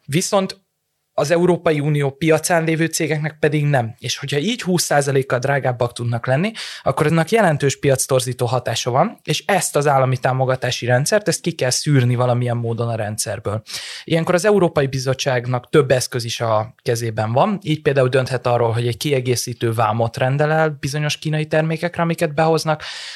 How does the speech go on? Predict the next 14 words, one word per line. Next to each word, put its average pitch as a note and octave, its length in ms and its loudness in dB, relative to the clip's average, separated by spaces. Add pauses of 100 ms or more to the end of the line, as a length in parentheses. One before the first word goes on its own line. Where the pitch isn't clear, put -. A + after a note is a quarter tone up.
de D3+ 100 0
dönthet D#3 380 2
úgy D3+ 140 0
is, D3+ 140 -2
hogy D3 100 -4
bizonyos D3 340 -2
termékek D3+ 440 -2
behozatalát D#3 680 0
egyáltalában A#2+ 800 0
megtiltja, C3 600 0 (560)
hogyha C#3 440 2
az C3+ 300 0
kifejezetten C3 840 0
árt C#3 520 -4